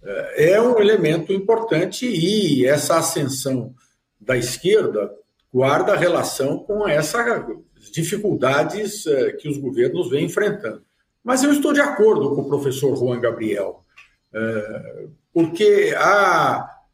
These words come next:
a, a, a crise dos governantes poderia ter favorecido outras alternativas, ainda mais à direita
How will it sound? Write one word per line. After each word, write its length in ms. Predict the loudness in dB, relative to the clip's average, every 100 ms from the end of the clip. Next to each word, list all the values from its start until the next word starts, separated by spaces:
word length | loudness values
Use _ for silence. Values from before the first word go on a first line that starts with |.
| -6
a, 120 | -2
a, 960 | 0 0 -2 -4 -6 -6 -6 -8 -8
a 40 | -8
crise 560 | -2 2 2 0 -2
dos 220 | -2 -4 -4
governantes 880 | -4 -4 -2 0 0 -2 -6 -12 -2
poderia 480 | 2 2 4 2 2
ter 240 | 2 2
favorecido 720 | 2 2 4 2 0 -4 0 4
outras 400 | 4 4 2 2
alternativas, 1000 | 0 -2 -4 -8 -12 -4 -2 -2 -4 -6
ainda 320 | -4 0 0
mais 380 | 2 2 2 0
à 60 |
direita 680 | 0 0 2 2 -2 -10